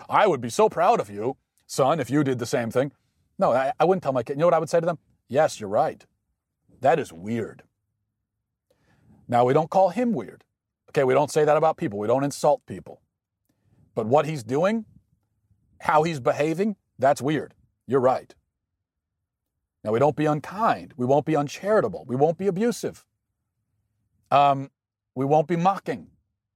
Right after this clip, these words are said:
But yes, that's weird. We should have sympathy for this person. He's very troubled. He's obviously a very troubled person. But you're right that what he's doing is weird. That's what I would tell my kids.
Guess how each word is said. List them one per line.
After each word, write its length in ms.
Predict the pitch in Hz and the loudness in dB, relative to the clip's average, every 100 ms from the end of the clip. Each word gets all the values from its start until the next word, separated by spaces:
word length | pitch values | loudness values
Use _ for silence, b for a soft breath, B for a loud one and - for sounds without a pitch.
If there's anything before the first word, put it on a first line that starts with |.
| _ _ _ _ _ _ _ _ _ _ _ - | _ _ _ _ _ _ _ _ _ _ _ -10
But 120 | 113 | 2
yes, 220 | 143 120 | 2 2
that's 200 | 120 - | -6 -6
weird. 320 | 120 127 82 _ _ _ _ _ _ _ _ _ _ _ _ _ _ | -6 -6 -10 _ _ _ _ _ _ _ _ _ _ _ _ _ _
We 80 | 123 | -4
should 140 | 147 | 0
have 100 | 135 | 0
sympathy 360 | - 151 135 127 | 0 -6 -4 -6
for 100 | 123 | -6
this 120 | 117 | -8
person. 320 | - 120 - | -4 -4 -4
He's 100 | 95 | -10
very 220 | 95 113 120 | -2 -2 0
troubled. 380 | 123 95 - _ _ - | -2 -2 -6 _ _ -10
He's 140 | 104 | 0
obviously 380 | 117 123 123 120 | 2 2 0 0
a 20 | |
very 160 | 120 120 | 0 0
troubled 320 | 123 123 113 | -2 -4 -4
person. 320 | 107 - 80 _ _ _ _ | -10 -10 -20 _ _ _ _
But 100 | - | -10
you're 120 | 110 123 | -4 2
right 200 | 123 92 | 0 0
that 80 | |
what 120 | 95 107 | -6 -6
he's 120 | 98 | -6
doing 220 | 113 107 | -6 -6
is 60 | 101 | -8
weird. 120 | - b b | -12 b b
That's 200 | 143 156 | 0 2
what 80 | 175 | 0
I 60 | |
would 140 | 156 139 | 0 -2
tell 120 | 143 | -4
my 140 | 127 | -4
kids. 300 | 117 80 - | -8 -14 -20